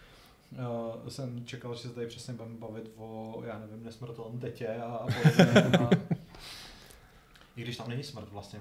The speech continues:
Speaker 1: ona je něco jinýho.
Speaker 2: Ona je nenávist, tam je něco takovýho.
Speaker 1: Jo. Eh, ale mě ještě napadlo, naše, naše společná kamarádka Jana miluje seriál Supernatural.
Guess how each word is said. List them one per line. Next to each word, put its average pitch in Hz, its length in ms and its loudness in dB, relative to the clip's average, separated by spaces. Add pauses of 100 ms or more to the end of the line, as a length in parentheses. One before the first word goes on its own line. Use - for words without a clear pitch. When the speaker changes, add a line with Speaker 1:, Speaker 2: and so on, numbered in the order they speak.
Speaker 1:
ona 101 180 -10
je 101 60 -10
něco 101 200 -12
jinýho. 98 300 -10 (140)
Speaker 2:
Ona 107 120 6
je 117 60 6
nenávist, 117 540 4
tam 107 80 -4
je 107 40 -2
něco - 180 -4
takovýho. 110 540 -2
Speaker 1:
Jo. 107 60 -6 (840)
Eh, 110 840 -6
ale 113 800 -4
mě 117 180 -4
ještě 113 220 -6
napadlo, 123 440 -4
naše, 123 280 -6 (120)
naše 120 240 -12
společná 117 480 -10
kamarádka 117 480 -8
Jana 113 360 -6
miluje 113 320 -6
seriál 113 840 -6
Supernatural. 110 920 -10